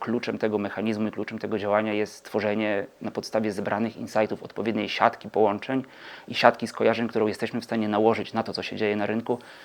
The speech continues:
żeby wyciągać proste wnioski, które doprowadzą do tego, że będziemy w stanie podejmować lepsze decyzje i działać szybciej. I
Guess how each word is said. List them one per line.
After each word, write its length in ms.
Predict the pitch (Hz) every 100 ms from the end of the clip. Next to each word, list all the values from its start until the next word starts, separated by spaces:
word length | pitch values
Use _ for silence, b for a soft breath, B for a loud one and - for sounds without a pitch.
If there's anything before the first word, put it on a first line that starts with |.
| B B
żeby 160 | - 139
wyciągać 340 | 135 131 131
proste 280 | - 123 131
wnioski, 340 | 120 117 127
które 240 | - 120 120 - - -
doprowadzą 460 | - - 117 113 113
do 100 | 117
tego, 200 | 110 110
że 80 | 107
będziemy 300 | 110 110 107
w 40 |
stanie 200 | 113 113
podejmować 440 | 104 110 107 104
lepsze 220 | 113 - 110
decyzje 360 | 107 101 107
i 100 | -
działać 280 | 117 107 107
szybciej. 480 | - 95 - 69 - B B B B B B
I 360 | - - -